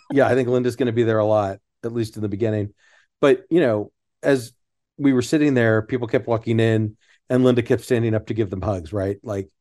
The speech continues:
if you went to this bar in the past, then you're gonna recognize a lot of the people there.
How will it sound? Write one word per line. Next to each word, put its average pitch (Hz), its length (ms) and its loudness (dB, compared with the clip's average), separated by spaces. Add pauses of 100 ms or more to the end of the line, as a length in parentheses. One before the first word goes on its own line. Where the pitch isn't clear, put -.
(380)
if 113 180 -4
you 131 100 2
went 139 200 2
to 156 80 -6
this 139 140 0
bar 135 180 4
in 123 80 0
the 113 60 -4
past, 120 500 -2
then 113 260 -2
you're 113 120 -2
gonna 117 160 -2
recognize 117 500 -4
a 123 60 0
lot 120 180 2
of 110 100 -8
the 104 60 -18
people 113 280 -10
there. 151 380 2